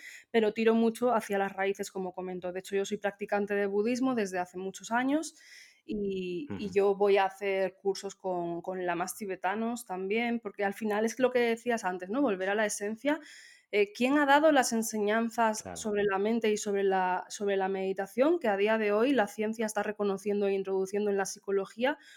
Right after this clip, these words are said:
Speaker 1: como no solamente una forma de superar los trastornos psicológicos, sino de potenciar la creatividad, vivir con más calma mental, mejorar las relaciones,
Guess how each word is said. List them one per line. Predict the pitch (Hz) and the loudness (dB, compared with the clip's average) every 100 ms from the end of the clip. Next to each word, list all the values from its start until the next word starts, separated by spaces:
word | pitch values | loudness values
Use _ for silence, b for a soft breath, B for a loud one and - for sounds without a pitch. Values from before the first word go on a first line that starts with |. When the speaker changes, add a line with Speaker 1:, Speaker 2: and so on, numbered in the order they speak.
| B - | B -2
Speaker 1:
como | 220 214 214 | 2 2 2
no | 226 240 | 2 2
solamente | 262 247 254 254 240 | 2 0 0 -2 0
una | 226 214 | 0 0
forma | 240 226 190 | 0 2 2
de | 185 | -2
superar | 208 202 202 214 | -4 -2 0 2
los | 226 220 - | 0 -2 0
trastornos | 214 208 226 220 220 220 - B B B | 0 0 0 2 4 2 -2 B B B
psicológicos, | - 226 220 202 220 294 294 349 - - | -6 -4 2 4 4 2 0 0 -2 -10
sino | - - 220 202 | -6 0 2 2
de | 190 | 0
potenciar | 190 208 196 196 196 208 | 0 -2 0 -2 -2 0
la | 233 | 0
creatividad, | 240 254 247 240 220 196 175 180 180 | 2 2 2 0 -4 -2 0 0 0
vivir | 196 190 180 | -2 -2 -2
con | 202 | -2
más | 214 214 | -2 -2
calma | - 240 240 | -2 0 0
mental, | 247 220 185 185 | 0 0 0 0
mejorar | 196 190 202 180 180 | 0 -4 -4 -4 0
las | 214 233 | 0 0
relaciones, | 240 240 - 196 190 190 | 0 0 0 -2 0 -4